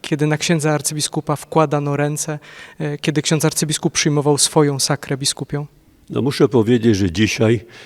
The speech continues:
Speaker 2: przeżywam bardzo uroczystość związaną z sakrum biskupią księdza Krzysztofa. Wczoraj nawiedziłem Bazylikę Świętego Piotra,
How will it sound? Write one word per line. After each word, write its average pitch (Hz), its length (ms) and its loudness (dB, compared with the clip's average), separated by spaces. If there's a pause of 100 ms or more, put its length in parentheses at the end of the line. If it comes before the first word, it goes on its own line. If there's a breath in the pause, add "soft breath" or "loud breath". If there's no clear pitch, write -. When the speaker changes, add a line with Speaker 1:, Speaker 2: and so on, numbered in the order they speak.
Speaker 2:
przeżywam 98 600 2
bardzo 95 640 -2 (480 loud breath)
uroczystość 101 640 0
związaną 98 540 0
z - 260 -10 (640 loud breath)
sakrum 117 500 -2
biskupią 104 540 -4
księdza 101 420 -6
Krzysztofa. 92 600 -2 (520 loud breath)
Wczoraj 110 420 2
nawiedziłem 98 640 -2
Bazylikę 98 560 -2
Świętego 104 540 -2
Piotra, 131 500 2